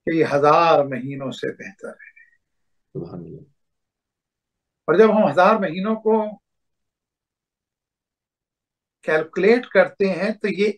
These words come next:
Speaker 1: एटी थ्री years and four months बनते हैं।
Speaker 2: एटी थ्री years and four months, या अल्लाह।
Speaker 1: यानी दूसरे लफ्जों में यूं समझ लें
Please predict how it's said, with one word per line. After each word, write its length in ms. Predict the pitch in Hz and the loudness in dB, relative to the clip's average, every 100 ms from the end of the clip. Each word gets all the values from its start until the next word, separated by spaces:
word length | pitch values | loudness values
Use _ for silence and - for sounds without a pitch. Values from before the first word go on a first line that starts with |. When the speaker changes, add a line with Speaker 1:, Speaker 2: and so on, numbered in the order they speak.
| 185 | -4
Speaker 1:
एटी 380 | 170 170 208 208 | -6 -4 -4 -2
थ्री 260 | - 208 | 0 2
years 220 | 214 208 | 4 4
and 160 | 190 175 | 2 -2
four 280 | - 160 170 | -4 -2 0
months 380 | 156 147 - - | -2 -6 -6 -12
बनते 300 | - - - | -14 -14 -20
हैं। 1120 | - - _ _ _ _ _ _ _ _ - 117 | -20 -20 _ _ _ _ _ _ _ _ 2 2
Speaker 2:
एटी 260 | 117 123 | 4 2
थ्री 260 | 117 135 117 | 2 4 6
years 200 | 117 - | 6 2
and 140 | 104 | -4
four 240 | - 101 95 | -4 -2 -2
months, 320 | 87 82 - | -4 -12 -12
या 80 | 98 | -10
अल्लाह। 480 | 98 85 87 85 - _ _ _ _ _ _ _ _ - 190 | -8 -8 -10 -12 -16 _ _ _ _ _ _ _ _ 0 2
Speaker 1:
यानी 160 | 240 | 4
दूसरे 440 | 202 196 196 233 240 | 4 2 4 6 6
लफ्जों 380 | 214 - 226 | 6 2 0
में 100 | 233 | 0
यूं 180 | 226 220 | 0 -2
समझ 360 | - 180 190 208 | -2 -4 -2 -2
लें 360 | 220 226 226 | -2 -2 -2